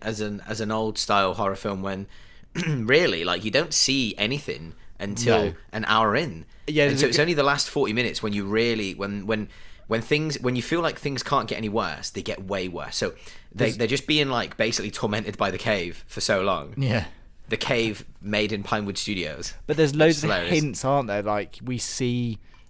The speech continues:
Speaker 2: the, uh, the silhouettes potentially of the creature at different times, and
Speaker 1: Mm-hmm.
Speaker 2: then, so we kind of think we've seen something.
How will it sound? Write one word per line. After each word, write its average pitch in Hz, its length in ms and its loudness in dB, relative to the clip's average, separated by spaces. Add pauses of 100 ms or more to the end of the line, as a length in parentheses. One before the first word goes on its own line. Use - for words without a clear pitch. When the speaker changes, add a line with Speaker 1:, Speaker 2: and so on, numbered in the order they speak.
Speaker 2:
the, 110 480 -2
uh, 95 420 0
the 85 140 -8
silhouettes 107 680 0
potentially 104 540 -4
of 95 220 -4
the 101 120 -4
creature 101 380 -6
at - 80 -12
different 90 420 -8
times, 85 640 -4 (400)
and 113 140 0
Speaker 1:
Mm-hmm. 110 60 2
Speaker 2:
then, 98 380 2 (340)
so - 160 0
we 110 100 -2
kind 127 300 2
of 107 100 -4
think - 480 -4
we've 104 200 -4
seen 104 280 -2
something. - 380 -6